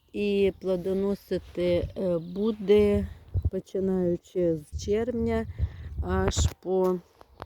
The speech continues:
вересень. Ну, так написано. Це так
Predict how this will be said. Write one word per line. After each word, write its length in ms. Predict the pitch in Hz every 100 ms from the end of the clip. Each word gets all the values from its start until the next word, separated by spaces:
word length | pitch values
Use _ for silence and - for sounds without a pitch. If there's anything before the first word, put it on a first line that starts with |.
| - _ - - - _ - _ -
вересень. 840 | 165 160 147 156 - - 185 170 160 - - _ - - -
Ну, 100 | 185
так 280 | - 196 -
написано. 720 | 170 - 139 - 175 165 185 - _ - - - - - _ _ -
Це 140 | 233
так 300 | - 180